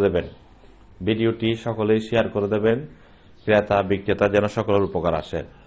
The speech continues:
আর এই বাড়িটি যদি কেউ ডাইরেক্ট রেজিস্ট্রি নিতে পারে, একদম তেত্রিশ লক্ষ পঞ্চাশ হাজার টাকা পড়বে, একদম, একদম তেত্রিশ লক্ষ পঞ্চাশ হাজার টাকা পড়বে। যারা কিনতে চান যোগাযোগ করবেন। ভিডিওটি কমপ্লিট দেখার জন্য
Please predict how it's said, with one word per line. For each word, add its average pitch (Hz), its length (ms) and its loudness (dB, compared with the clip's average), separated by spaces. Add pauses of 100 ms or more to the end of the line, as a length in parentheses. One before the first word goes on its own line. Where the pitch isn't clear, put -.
(300)
আর 107 80 2 (100)
এই 110 160 6
বাড়িটি 104 260 2 (100)
যদি 117 120 0 (100)
কেউ 113 120 6 (120)
ডাইরেক্ট 107 300 4
রেজিস্ট্রি 113 400 4
নিতে 101 240 0
পারে, 95 180 4 (640)
একদম 110 400 0 (240)
তেত্রিশ 120 480 0 (100)
লক্ষ 117 180 -2 (280)
পঞ্চাশ 95 340 0
হাজার 107 220 2
টাকা 104 200 2
পড়বে, 82 240 0 (180)
একদম, 85 320 -2 (1200)
একদম 107 320 0 (160)
তেত্রিশ 110 440 -2 (100)
লক্ষ 113 200 -2 (280)
পঞ্চাশ 101 400 0
হাজার 110 240 0
টাকা 110 160 -2 (100)
পড়বে। 101 260 0 (140)
যারা 101 240 4
কিনতে 95 360 -4
চান 98 160 2 (140)
যোগাযোগ 85 360 -2
করবেন। 78 260 -4 (560)
ভিডিওটি 110 400 2 (120)
কমপ্লিট 101 420 0
দেখার 101 300 0
জন্য 107 160 0